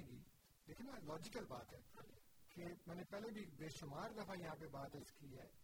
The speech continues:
کہ آپ کے پاس جگہ ہوگی تو آپ امیدوار کا انٹرویو کریں گے نا، جگہ ہے نہیں آپ کے پاس، اور آپ کہتے ہیں کہ مرزا صاحب نے یہ کیوں کہا اور یہ جو یہ کہا ہے اس کا حوالہ کہاں پہ ہے؟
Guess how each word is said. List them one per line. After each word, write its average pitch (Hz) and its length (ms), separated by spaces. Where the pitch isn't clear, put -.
کہ 180 220
آپ 156 300
کے 208 80
پاس 180 280
جگہ 180 200
ہوگی 165 420
تو 220 140
آپ 165 120
امیدوار 165 420
کا 165 140
انٹرویو 147 340
کریں 131 240
گے 127 40
نا، 156 120
جگہ 214 200
ہے 151 120
نہیں 208 160
آپ 185 140
کے 175 120
پاس، - 200
اور - 120
آپ 190 160
کہتے 220 140
ہیں 240 60
کہ 247 80
مرزا 214 260
صاحب 226 160
نے 202 100
یہ 196 180
کیوں 220 200
کہا 208 120
اور 202 160
یہ 202 100
جو 185 160
یہ 185 180
کہا 202 340
ہے 185 140
اس - 140
کا 240 100
حوالہ 170 320
کہاں 135 280
پہ 131 60
ہے؟ 120 120